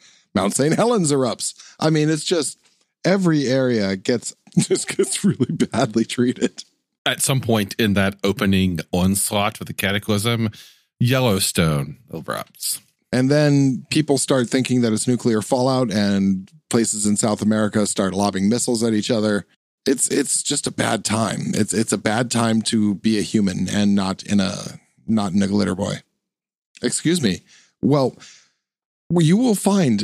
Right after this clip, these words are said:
Speaker 1: it within the pages
Speaker 2: Mm-mm.
Speaker 1: here, thing, things that, that you will think are glitter boys and suits of Samus, but it turns out they all come from the Northern Eagle Military Alliance.
Speaker 2: One of the many acronyms of Palladium.
Speaker 1: Th-, they go by a, a very different name.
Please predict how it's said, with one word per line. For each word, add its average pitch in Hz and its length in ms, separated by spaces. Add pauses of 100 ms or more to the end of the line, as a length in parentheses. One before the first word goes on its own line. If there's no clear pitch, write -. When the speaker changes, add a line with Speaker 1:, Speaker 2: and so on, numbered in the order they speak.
Speaker 1:
it 135 180
within 139 240
the 135 80
pages 160 480
Speaker 2:
Mm-mm. 160 40
Speaker 1:
here, 95 260
thing, 147 480
things 135 340
that, 113 280
that 110 320 (100)
you 120 180
will 117 220
think - 400
are 104 140
glitter 107 280
boys 92 400
and 98 240
suits - 240
of 98 80
Samus, 98 380
but 123 100
it 120 80
turns 220 260
out 185 200
they 127 100
all 131 160
come 135 240
from 120 280
the 110 280 (460)
Northern 185 460
Eagle 151 420
Military 131 580
Alliance. 107 640 (260)
Speaker 2:
One 123 280
of 123 80
the 120 100
many 131 280
acronyms 95 600
of - 140
Palladium. 80 540 (200)
Speaker 1:
Th-, 139 260
they 135 200
go 139 180
by 123 260
a, 107 480
a 110 160
very 147 300
different 113 360
name. 92 320